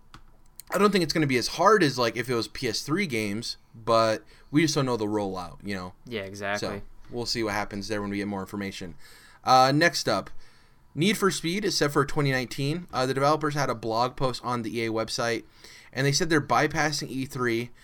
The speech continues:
Speaker 1: um, to focus on delivering the best celebration of Need for Speed's twenty-fifth anniversary in their new twenty nineteen entry.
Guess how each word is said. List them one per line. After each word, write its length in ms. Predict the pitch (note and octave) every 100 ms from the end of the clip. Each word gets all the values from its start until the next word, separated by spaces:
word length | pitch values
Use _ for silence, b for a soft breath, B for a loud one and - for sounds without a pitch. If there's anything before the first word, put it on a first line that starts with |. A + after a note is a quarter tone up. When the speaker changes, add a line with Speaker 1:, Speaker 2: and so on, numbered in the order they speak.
| b b
Speaker 1:
um, 360 | G2+ A2 G#2+ G#2+
to 120 | D3
focus 380 | C#3+ C#3+ C#3+ D3
on 80 | C3+
delivering 460 | B2+ B2+ C#3 C3
the 80 | A#2
best 240 | A2+ A#2
celebration 560 | - A#2 A2 A2+ - B2
of 100 | G#2
Need 180 | A2 A2+
for 160 | -
Speed's 360 | A#2 - A2 G#2
twenty-fifth 500 | - B2 A#2 B2 -
anniversary 800 | A#2 A2+ G2+ G#2+ G#2 C3 A#2+ A2+ B B B B
in 200 | D#3+ F3+
their 120 | D#3+
new 200 | C3+ A#2+
twenty 280 | A#2 - A2+
nineteen 280 | G#2 G2+ G2+
entry. 480 | G2+ G#2 A#2+ G#2+